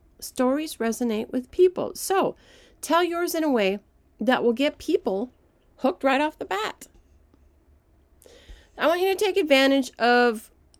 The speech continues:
audience interaction tools. Audience interaction tools. Audience interaction is the secret sauce to a memorable virtual presentation. So, you know, I want you to spice it up,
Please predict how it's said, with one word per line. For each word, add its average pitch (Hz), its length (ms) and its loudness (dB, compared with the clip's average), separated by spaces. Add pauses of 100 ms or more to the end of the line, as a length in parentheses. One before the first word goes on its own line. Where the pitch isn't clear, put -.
(280)
audience 277 460 4 (100)
interaction 233 440 2
tools. 165 400 -6 (800)
Audience 277 440 0
interaction 240 400 -2
tools. 190 200 -8 (800)
Audience 359 340 6
interaction 285 760 2 (560)
is 254 140 4
the 269 60 0
secret 285 300 -2
sauce 196 500 0 (300)
to 277 140 0
a 226 140 4
memorable 254 1000 2
virtual 226 520 0
presentation. 202 800 -4
So, 190 280 -2 (640)
you 240 80 0
know, 262 80 6
I - 60 0
want 311 220 0
you 508 60 -2
to 480 100 0
spice 240 420 0
it - 80 0
up, 156 300 2